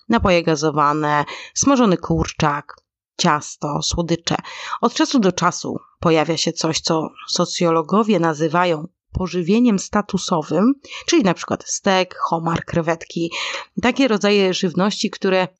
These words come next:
w kulturze popularnej przywodzą na myśl obraz zamożności. Ale pomiędzy comfort food a luksusami jest jeszcze mnóstwo różnych opcji. Czasami jest na bogato,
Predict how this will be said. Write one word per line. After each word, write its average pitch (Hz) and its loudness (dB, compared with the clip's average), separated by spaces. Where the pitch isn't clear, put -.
w - -12
kulturze 208 0
popularnej 185 0
przywodzą 220 0
na 185 2
myśl 190 2
obraz 156 -2
zamożności. 165 0
Ale 202 2
pomiędzy 202 2
comfort 226 0
food 175 -2
a 165 -2
luksusami 190 0
jest 196 0
jeszcze 185 0
mnóstwo 185 0
różnych 170 0
opcji. - -4
Czasami 370 4
jest 320 4
na 277 4
bogato, 226 2